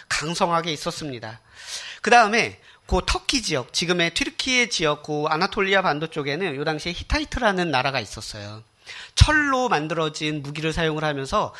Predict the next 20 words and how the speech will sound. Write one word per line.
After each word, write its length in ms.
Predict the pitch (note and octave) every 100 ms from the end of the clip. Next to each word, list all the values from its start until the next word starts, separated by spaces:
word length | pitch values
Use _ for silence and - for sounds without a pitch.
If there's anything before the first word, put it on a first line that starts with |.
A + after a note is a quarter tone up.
| -
아주 200 | - D3+
강력했던 800 | - E3 F3 F#3+ F3 - D3 D3
제국이었습니다. 840 | D3 D#3 D#3+ D3+ C3 - A#2+ A#2 A#3 _ - - - -
근데 240 | C4 C#4
요, 320 | B3 D#4+ B3+ A3
요 480 | D4+ D4+ C4 G3 - -
나라들이 720 | F3+ F#3+ G#3 D3+ G3+ C3+ G2+ _ - - _ -
주전 640 | F#3 A#3 A#3 A3 G#3+ F3 -
한 100 | F#3
십일 300 | - C4 D#4
세기, 420 | - F#3 D3+ C3+
그러니까 520 | - E3 E3 E3+ E3 E3 _ _
주전 360 | - D#3+ F#3+ F3+
천이백 480 | - B3+ E3 F3+ F3
년에서 440 | E3+ D3 C#3+ G3
한 140 | G#3
천백 360 | G3+ C#4+ A3+ D#3+
년에 280 | F3+ F#3+ F#3
이르는 320 | C#3+ D#3 D#3+
시기에, 640 | D#3 F3+ D#3+ G3 C3+ F#2